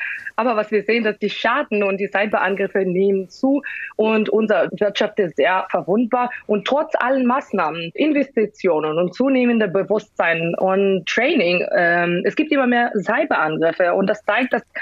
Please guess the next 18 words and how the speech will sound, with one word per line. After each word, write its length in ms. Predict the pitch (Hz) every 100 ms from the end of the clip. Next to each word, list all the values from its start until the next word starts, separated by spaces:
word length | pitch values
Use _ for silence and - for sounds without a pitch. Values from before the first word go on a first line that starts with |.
| -
Absicherung 600 | - 160 - 240 262 233
alleine 560 | - 175 165 175 220 208
scheint, 460 | 196 175 190 202 -
äh, 200 | 175 175
eigentlich 360 | 170 180 196 170
das 180 | 202 -
Problem 300 | 175 185 185
nicht 200 | 185 -
zu 80 |
lösen. 340 | 214 285 208 180
So, 140 | 175
wir 120 | 175
müssen 520 | 196 226 - 220 220 - _ - -
weitermachen 760 | - 156 196 247 247 254 269 208
und 240 | 202 190
die 80 | 190
Frage 280 | 180 185 202
ist, 160 | 190